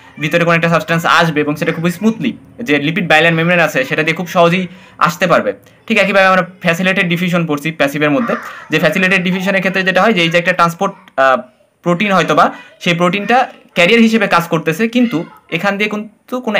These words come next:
এনার্জির প্রয়োজন হচ্ছে না ট্রান্সপোর্টেশনের জন্য। এটা একটা প্যাসিভ প্রসেস, no energy needed, no এটিপি needed। আচ্ছা, এখন আমরা এই ভিডিওতে যে জিনিসটা নিয়ে আলোচনা করবো সেটা হচ্ছে অ্যাক্টিভ ট্রান্সপোর্ট। খুবই ইম্পর্টেন্ট একটা টপিক। mainly যেটা হয় যে আমাদের সেল মেমব্রেনে আমি ধরলাম এখানে,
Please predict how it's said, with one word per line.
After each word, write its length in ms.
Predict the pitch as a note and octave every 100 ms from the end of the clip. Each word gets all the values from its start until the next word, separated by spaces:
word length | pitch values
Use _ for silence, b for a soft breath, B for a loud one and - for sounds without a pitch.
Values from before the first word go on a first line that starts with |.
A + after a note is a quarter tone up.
| E3
এনার্জির 320 | F3 F3 F3+
প্রয়োজন 240 | D3+ B2+ B2
হচ্ছে 160 | A2 B2
না 40 | G2
ট্রান্সপোর্টেশনের 560 | B2 A#2 A2+ A2 A2 G#2
জন্য। 140 | G2 F#2 - b b -
এটা 80 | A3
একটা 100 | A3+ A3+
প্যাসিভ 240 | D#3 C3+ -
প্রসেস, 240 | A2 G#2+ - E3
no 40 | F#3+
energy 240 | D#3+ D3 C3+
needed, 200 | A#2 G2 A#2+
no 40 | F3 F3
এটিপি 220 | E3 C#3 B2
needed। 240 | G#2+ G2 - b b b
আচ্ছা, 160 | C#3+ A2+ F#2 -
এখন 120 | G#3 G#3+
আমরা 120 | A3+ F3
এই 60 | G3
ভিডিওতে 280 | G#3+ A3 A3 G3
যে 60 | F#3 - - E3
জিনিসটা 260 | E3+ E3+ F#3+
নিয়ে 120 | F3+ -
আলোচনা 240 | D#3 F3+ F3+
করবো 120 | G3+ B3
সেটা 120 | F#3
হচ্ছে 140 | F3 E3
অ্যাক্টিভ 200 | - F#3
ট্রান্সপোর্ট। 340 | D#3 - G#3+ A#3 B B B -
খুবই 160 | A3+ G#3+
ইম্পর্টেন্ট 320 | F3+ F#3 F#3 F#3
একটা 120 | F#3+ F3
টপিক। 220 | E3 A3+ - - D#3
mainly 260 | F3 A#3 B3+
যেটা 140 | A3 G#3+
হয় 140 | F3 C#3
যে 60 | D#3
আমাদের 240 | D#3+ F3+ G#3 G3+ B B B _ _ _ _ - -
সেল 140 | G3 G#3+
মেমব্রেনে 300 | G#3 A#3+ A3 D3
আমি 100 | D#3
ধরলাম 200 | E3+ E3+ E3 D#3+
এখানে, 220 | F#3+